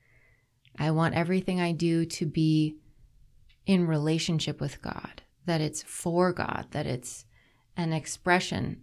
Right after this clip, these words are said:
of His love, His will, and so on. And so I'm still figuring out what the intro, what this, what this new version of the intro will be. But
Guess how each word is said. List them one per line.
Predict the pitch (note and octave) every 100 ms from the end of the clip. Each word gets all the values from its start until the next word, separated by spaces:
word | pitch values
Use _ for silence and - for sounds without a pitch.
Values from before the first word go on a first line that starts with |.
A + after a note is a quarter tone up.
| -
of | D#3+ C#3
His | D3 D3+ C#3
love, | C#3+ C3 C3
His | D3+ C#3+
will, | C#3+ C#3+ C3+ B2+ C#3 _ _ _ _
and | D#3 D3
so | - G3
on. | F#3 C3+ C3+ C#3+ - - - - -
And | F3
so | D#3 F#3+
I'm | F3+ F3+
still | F3+ - D#4+ E4+ F4
figuring | - G#3+ F#3 F3 F3
out | E3 D#3 D#3 -
what | - D3+ E3 E3 - _
the | D#3 E3+
intro, | D#3+ D#3 D3+ D3 D3 D#3 - _ _ _ _ _ _ _ _ _ _
what | - F3
this, | E3+ D#3+ -
what | F3 E3
this | D#3+
new | F3 F3 E3
version | E3+ E3 D#3+
of | C#3+
the | D3
intro | D3+ D3+ D3
will | C#3+ C#3+
be. | D#3 D3 C3 C#3+ - _ - - - - -
But | F3+ E3+ D#3+